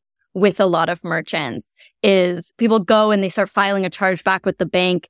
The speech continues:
because they didn't get their product on time because of some other little problem, or because they just couldn't get in touch with you. No one wants to call the bank. No, no one wakes up in the morning and goes, "You know what I wanna do? Call my bank today."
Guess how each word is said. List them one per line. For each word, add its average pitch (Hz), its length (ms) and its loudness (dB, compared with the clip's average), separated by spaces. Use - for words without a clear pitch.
because 208 260 0
they 202 100 2
didn't 190 200 2
get 190 160 0
their 175 100 2
product 185 400 -2
on 170 140 0
time 180 360 -2
because 180 280 -2
of 190 100 -2
some 190 220 0
other 180 180 0
little 175 180 2
problem, 180 380 0
or 214 220 4
because 196 320 -2
they 247 100 2
just 240 240 -4
couldn't 196 300 -2
get 180 160 0
in 170 100 0
touch 170 220 -6
with 175 160 -6
you. 165 80 -4
No 220 120 2
one 302 120 2
wants 160 160 -6
to - 60 -8
call 135 200 -6
the - 80 -12
bank. - 240 -20
No, 262 280 4
no 277 220 4
one 285 300 4
wakes 220 240 2
up 196 120 0
in 196 60 0
the 196 80 2
morning 185 240 0
and 185 60 2
goes, 190 100 0
"You 220 60 2
know 220 80 6
what 214 80 4
I 202 80 0
wanna 196 160 2
do? 180 180 2
Call 180 200 0
my 165 120 -2
bank 165 240 -6
today." - 340 -8